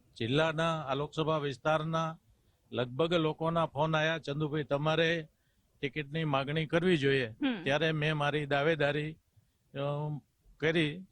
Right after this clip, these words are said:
Speaker 1: સેન્સ પ્રક્રિયા વખતે મારી દાવેદારી આપીને હું આવ્યો. પાર્ટીએ મારા ઉપર પસંદગી ઉતારી, ત્યારે હું મારી બાજ-, મારા ઘરની, ગામની બાજુમાં મારી વાડી છે, ત્યાં હતો. કોઈપણની ભલામણ વગર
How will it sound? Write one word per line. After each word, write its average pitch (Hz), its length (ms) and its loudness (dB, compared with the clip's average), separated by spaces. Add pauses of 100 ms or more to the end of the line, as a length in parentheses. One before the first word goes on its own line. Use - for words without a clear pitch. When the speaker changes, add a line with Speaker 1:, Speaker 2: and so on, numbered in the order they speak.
Speaker 1:
સેન્સ 131 280 0
પ્રક્રિયા 151 400 0
વખતે 147 300 -2
મારી 143 260 0
દાવેદારી 139 560 0
આપીને 143 520 -2 (420)
હું 139 160 0
આવ્યો. 165 400 0
પાર્ટીએ 156 400 0
મારા 147 260 2
ઉપર 156 240 0
પસંદગી 160 480 -2
ઉતારી, 156 440 2
ત્યારે 165 580 2 (580)
હું 165 380 4
મારી 160 440 2
બાજ-, 151 300 0 (160)
મારા 156 300 0
ઘરની, 156 640 2
ગામની 156 480 0
બાજુમાં 160 460 2
મારી 160 240 2
વાડી 156 300 0
છે, 170 180 2
ત્યાં 170 360 2
હતો. 180 340 -2 (680)
કોઈપણની 175 520 2
ભલામણ 165 520 2
વગર 160 340 2